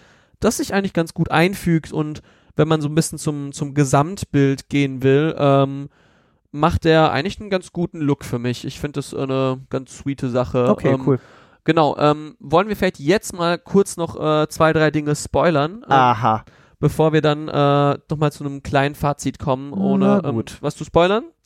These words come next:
Speaker 2: Ja, wieso nicht?
Speaker 1: Genau.
Speaker 2: Ähm. <laughs>
Speaker 1: Ja, Luca, hast du was, was du, äh, sagen willst? Weil sonst möchte ich gerne über das Ende sprechen.
Speaker 2: Ja, leg bitte los. Rede bitte
Speaker 1: Ähm,
Speaker 2: über das Ende <laughs> dieses Films.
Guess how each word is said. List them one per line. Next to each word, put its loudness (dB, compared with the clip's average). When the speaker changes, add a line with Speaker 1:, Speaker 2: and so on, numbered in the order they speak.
Speaker 2:
Ja, 2
wieso -2
nicht? -2
Speaker 1:
Genau. 0
Speaker 2:
Ähm. 2
<laughs> 8
Speaker 1:
Ja, 2
Luca, 0
hast 0
du 0
was, 2
was -4
du, -4
äh, 0
sagen 0
willst? -2
Weil -2
sonst -6
möchte -4
ich -12
gerne -2
über -4
das -6
Ende -12
sprechen. -8
Speaker 2:
Ja, 4
leg 2
bitte 0
los. 0
Rede 4
bitte 4
Speaker 1:
Ähm, 4
Speaker 2:
über 4
das -2
Ende 2
<laughs> 4
dieses -2
Films. 0